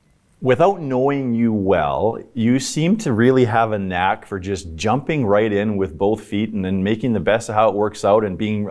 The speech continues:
an optimist. Now, the other thing, uh, that's in your bio that caught my attention that you have a knack for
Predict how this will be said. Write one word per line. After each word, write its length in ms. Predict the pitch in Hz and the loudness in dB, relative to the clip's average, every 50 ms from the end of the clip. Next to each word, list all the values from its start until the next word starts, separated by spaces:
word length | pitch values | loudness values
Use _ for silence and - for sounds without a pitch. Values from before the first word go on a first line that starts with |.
| 71 - - | -8 -12 -12
an 300 | 98 92 95 101 101 - | -10 -6 -4 -4 -4 0
optimist. 600 | - 147 208 220 - - 247 127 85 92 - - | 2 4 4 4 2 -2 -8 -8 -8 -10 -10 -6
Now, 240 | - 104 107 101 - - - - - _ _ _ _ _ _ - | -4 -4 -4 -4 -4 -10 -20 -20 -20 _ _ _ _ _ _ 0
the 120 | - 156 | 0 0
other 280 | 156 - 135 175 208 190 | 2 2 2 2 2 0
thing, 500 | - - 160 139 131 127 123 123 - - | -2 -2 -4 -4 -4 -4 -4 -6 -8 -12
uh, 380 | - - - - - 107 101 104 | -14 -12 -8 -6 -4 -4 0 0
that's 200 | 110 110 - 135 | 0 0 2 2
in 80 | 120 | 0
your 120 | 120 110 104 | 2 2 0
bio 600 | 92 - 92 87 98 107 104 101 98 95 - - | 2 2 2 4 4 2 2 0 -2 -2 -6 -10
that 360 | - 98 98 90 85 - - - | -8 -6 -6 -6 -6 -8 -10 -4
caught 240 | - 110 110 110 | 0 2 2 2
my 120 | 104 113 110 | 2 0 -2
attention 440 | 107 101 - - 104 98 - - 98 | -4 -4 -4 -4 -6 -6 -4 -4 -4
that 100 | 98 101 | -4 -2
you 120 | 98 95 | -2 0
have 160 | 87 95 95 | 0 0 0
a 80 | 95 98 | 0 0
knack 380 | 92 90 90 90 95 95 - | -2 0 0 0 -2 -2 -6
for 360 | - - 92 80 80 82 82 | -12 -10 -8 -6 -6 -6 -8